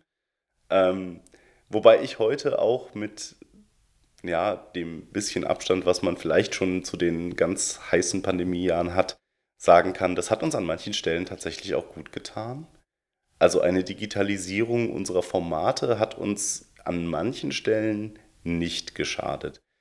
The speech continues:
Sie hat uns an anderen Stellen aber unfassbar geschadet. Und da sind wir genau wieder bei dem Punkt,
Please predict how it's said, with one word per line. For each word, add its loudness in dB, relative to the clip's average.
Sie 6
hat 8
uns -2
an 0
anderen 0
Stellen 2
aber -2
unfassbar -4
geschadet. -2
Und -6
da 10
sind 0
wir 0
genau 0
wieder 2
bei 2
dem -2
Punkt, -2